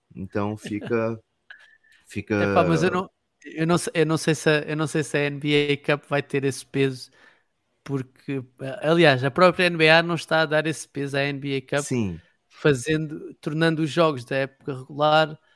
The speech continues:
Speaker 2: contando os jogos da época regular para, para a N B A Cup. Não, não,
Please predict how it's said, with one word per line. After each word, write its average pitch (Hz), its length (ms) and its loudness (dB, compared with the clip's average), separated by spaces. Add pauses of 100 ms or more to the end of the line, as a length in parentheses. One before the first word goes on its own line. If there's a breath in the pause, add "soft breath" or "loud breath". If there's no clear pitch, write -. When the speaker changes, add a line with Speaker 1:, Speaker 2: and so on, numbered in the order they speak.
(300)
Speaker 2:
contando 151 320 -2
os 139 80 -4
jogos 139 160 0
da 139 80 -4
época 135 220 -8
regular 147 320 2
para, 156 400 2
para 147 240 -4
a 147 80 2
N 147 180 -2
B 147 160 -2
A 151 80 0
Cup. 135 340 -6
Não, 180 280 -6
não, 180 180 -2